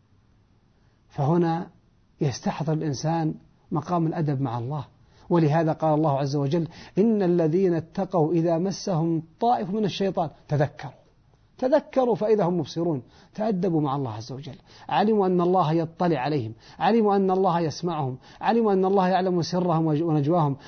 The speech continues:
علموا أنه لا يخفى على الله شيء من أمرهم. ولهذا كلما استحضر المسلم واعتقد أن الله تعالى يراه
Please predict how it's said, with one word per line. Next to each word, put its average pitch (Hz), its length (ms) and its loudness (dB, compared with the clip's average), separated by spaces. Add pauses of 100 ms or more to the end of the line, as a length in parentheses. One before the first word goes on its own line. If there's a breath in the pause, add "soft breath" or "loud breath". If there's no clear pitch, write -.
(140 loud breath)
علموا 220 380 2
أنه 208 260 2
لا 220 160 4
يخفى 202 260 -2
على 190 300 4
الله 185 360 0
شيء 202 320 -2
من 185 200 0
أمرهم. 175 440 0 (540 soft breath)
ولهذا 156 580 0
كلما 190 500 -2
استحضر 160 500 -4
المسلم 151 420 -2 (440 loud breath)
واعتقد 170 500 -4
أن 170 220 -2
الله 160 300 0
تعالى 143 400 -4
يراه 131 220 -4